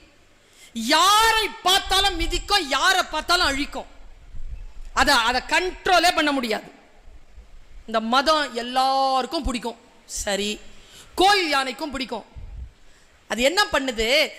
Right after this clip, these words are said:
தன்னுடைய பலவீனத்தை அடக்கக்கூடிய ஆ-, ஆயுதம் வந்து அங்குசம். அங்குசம்னு ஒண்ணு இருக்குது, கும்கி படம் பாத்தீங்கன்னா தெரியும் உங்களுக்கு. கையில வந்து ஒருத்தர் அங்குசத்தை வச்சுக்கிட்டே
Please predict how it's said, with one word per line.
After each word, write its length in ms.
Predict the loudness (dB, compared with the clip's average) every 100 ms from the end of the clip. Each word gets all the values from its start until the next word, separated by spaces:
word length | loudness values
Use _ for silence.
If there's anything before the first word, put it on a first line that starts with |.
| -4
தன்னுடைய 400 | 0 0 0 -2
பலவீனத்தை 840 | 0 2 2 2 0 0 -2 0
அடக்கக்கூடிய 680 | 2 2 2 -2 -2 -4 -2
ஆ-, 280 | 0 0 -2 -8 -4
ஆயுதம் 420 | 2 2 2 -2
வந்து 200 | -2 0
அங்குசம். 540 | 0 0 0 2 0 -2 -4 -4 -2 -2 -2 -2 0 0 -2 -4 -6 -4
அங்குசம்னு 640 | 0 2 2 2 0 -2 0
ஒண்ணு 100 | 0
இருக்குது, 260 | -2 -6 -4
கும்கி 280 | -4 -4 -2
படம் 240 | 0 0
பாத்தீங்கன்னா 380 | 0 -2 -4 -2
தெரியும் 280 | -2 -2 -2
உங்களுக்கு. 300 | -4 -8 -10 -12 -10 -8 -8 -6 -2
கையில 280 | 0 2 0
வந்து 240 | 0 0
ஒருத்தர் 240 | 0 -2 -4
அங்குசத்தை 300 | -4 -4 -4
வச்சுக்கிட்டே 400 | -6 -4 -4